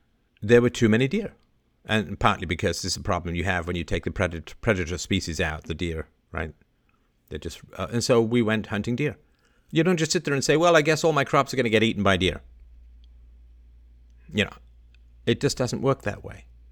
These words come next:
People respond and change their behavior based upon the information that they're receiving. So don't sit back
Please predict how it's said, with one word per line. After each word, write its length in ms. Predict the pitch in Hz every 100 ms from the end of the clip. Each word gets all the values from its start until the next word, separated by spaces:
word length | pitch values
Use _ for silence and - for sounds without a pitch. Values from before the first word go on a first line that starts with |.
| -
People 280 | 147 147 151
respond 640 | 135 - 147 143 98 95
and 160 | 107 107
change 340 | 117 117 123
their 140 | - 123
behavior 480 | 104 101 98 107
based 320 | 95 104 104 -
upon 440 | - 101 90 90 - - - - - -
the 120 | 92
information 460 | 95 95 90 -
that 120 | 90 82
they're 140 | 85
receiving. 460 | 85 - 139 95 - - - -
So 460 | - 117 104 98 -
don't 240 | 127 151 -
sit 280 | - 165 -
back 380 | 127 95 -